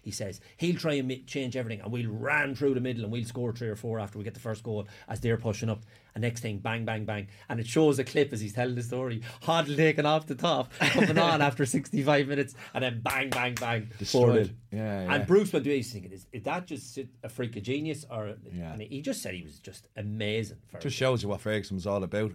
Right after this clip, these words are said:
Speaker 2: Um, do we, do
Speaker 1: I
Speaker 2: we
Speaker 1: went off on a total tangent there, sorry.
Speaker 2: No, not at all. I think it's, uh, it's,
Speaker 1: <laughs>
Speaker 2: it's kinda, it's nice and nostalgic for United to listen to things like that, you know, United fans.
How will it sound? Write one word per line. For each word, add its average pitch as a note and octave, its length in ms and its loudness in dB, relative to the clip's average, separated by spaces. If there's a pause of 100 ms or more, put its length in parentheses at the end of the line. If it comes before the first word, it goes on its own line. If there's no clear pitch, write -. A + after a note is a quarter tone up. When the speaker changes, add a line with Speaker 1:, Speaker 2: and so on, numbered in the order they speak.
Speaker 2:
Um, A2 480 -2
do A#2 140 -2
we, A#2+ 160 4
do A#2+ 100 -2
Speaker 1:
I B2+ 60 4
Speaker 2:
we B2+ 60 6
Speaker 1:
went C3+ 120 4
off C3 200 2
on A#2 60 -2
a A2+ 40 -2
total B2 260 0
tangent G#2+ 320 -6
there, G2 140 -6
sorry. F#2+ 200 -6
Speaker 2:
No, E3 200 6
not D#3+ 180 4
at A#2+ 80 2
all. D3+ 180 6
I A#2 60 2
think B2+ 180 -2
it's, A#2+ 220 -2
uh, A2+ 200 2
it's, A2+ 220 0
Speaker 1:
<laughs> B2+ 120 0
Speaker 2:
it's A#2+ 100 -4
kinda, C3 340 0
it's A2 200 -4
nice C#3+ 180 0
and A#2 80 2
nostalgic A#2 480 0
for A2+ 80 -6
United G2+ 300 -4
to G2 60 -6
listen F#2 200 -8
to - 80 -14
things F#2+ 220 -6
like F2+ 140 -6
that, F#2+ 140 -8 (280)
you G2 60 -6
know, G2 200 -6
United G2 240 -6
fans. F#2+ 320 -8